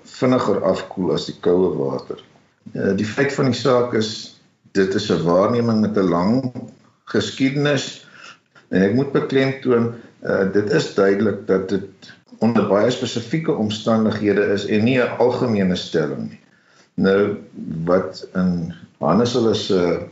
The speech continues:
waterpype aangaan, en ek dink die, die, eh,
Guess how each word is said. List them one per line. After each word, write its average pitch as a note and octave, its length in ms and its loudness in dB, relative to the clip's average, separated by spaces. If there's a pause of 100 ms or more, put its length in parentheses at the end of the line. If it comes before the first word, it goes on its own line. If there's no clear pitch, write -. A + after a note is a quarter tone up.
(120)
waterpype G#2+ 800 0
aangaan, G#2+ 420 0
en F2+ 120 2
ek E2 120 -2
dink A2 260 0
die, G#2 280 2
die, G#2 500 0
eh, E2+ 180 0